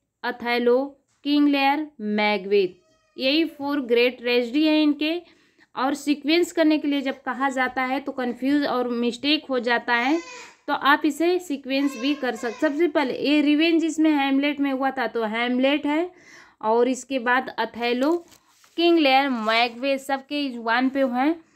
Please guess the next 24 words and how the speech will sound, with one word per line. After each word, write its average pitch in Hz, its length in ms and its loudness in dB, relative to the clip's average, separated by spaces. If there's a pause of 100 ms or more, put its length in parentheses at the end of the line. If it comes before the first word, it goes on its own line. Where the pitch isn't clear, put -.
(240)
कि 294 220 -6
ये 330 220 0 (160)
शेक्सपियर 254 600 -2
के 254 220 -4
जो 233 200 0
है, 240 280 2 (460)
अ, - 380 -6 (520)
फोर 247 360 -2
ग्रेट 220 420 0
ट्रेजेडी 202 460 -2
हैं, 160 240 -4
ठीक। 320 340 0 (360)
अब 262 160 2
इसमें 330 260 2
फोर 302 300 0
ग्रेट 302 320 -2
ट्रेजेडी 233 480 -2
के 302 120 -4
देखेंगे, 269 560 0
सबसे 269 320 -4
पहले 254 260 0
हैमलेट 240 520 0
का 262 160 4
जो 269 240 -2